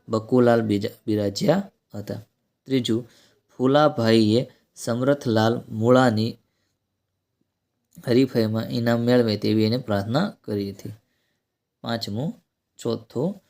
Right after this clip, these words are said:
સમરથલાલ શેઠને ફુલાભાઈ દસ વર્ષથી ઓળખે છે. પાંચમું, બધા શાકમાં બટાકો બધાનો માનીતો છે. છઠ્ઠો, ડુંગળીનું કચુંબર અને ભજીયા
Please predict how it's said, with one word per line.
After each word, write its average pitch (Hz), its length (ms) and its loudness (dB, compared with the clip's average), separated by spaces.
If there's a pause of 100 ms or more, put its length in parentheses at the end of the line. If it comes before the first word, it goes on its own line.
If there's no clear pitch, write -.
(200)
સમરથલાલ 131 760 0
શેઠને 120 500 0
ફુલાભાઈ 113 800 -2 (280)
દસ 123 300 -2
વર્ષથી 110 500 -4 (200)
ઓળખે 107 400 0
છે. - 260 -12 (580)
પાંચમું, 123 540 -6 (340)
બધા 131 400 2
શાકમાં 127 520 0
બટાકો 120 480 2
બધાનો 110 600 -2 (360)
માનીતો 113 520 -2
છે. 110 320 -10 (580)
છઠ્ઠો, 139 460 -2 (420)
ડુંગળીનું 143 640 0
કચુંબર 127 540 0
અને 113 240 -2
ભજીયા 113 640 2